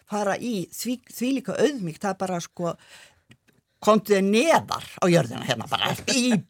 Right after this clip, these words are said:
bara, s-, sko, liggðu flöt, þú ert svo auvirðileg.“ <laughs> Já, og hérna,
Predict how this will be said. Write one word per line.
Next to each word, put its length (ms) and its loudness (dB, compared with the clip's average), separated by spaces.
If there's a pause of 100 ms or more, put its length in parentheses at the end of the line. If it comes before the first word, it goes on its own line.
(120)
bara, 480 0 (160)
s-, 260 -12
sko, 240 -6
liggðu 480 0
flöt, 840 -2 (160)
þú 160 -6
ert 100 -8
svo 480 -6
auvirðileg.“ 640 -4
<laughs> 800 0 (680)
Já, 180 2 (580)
og 160 2
hérna, 400 -4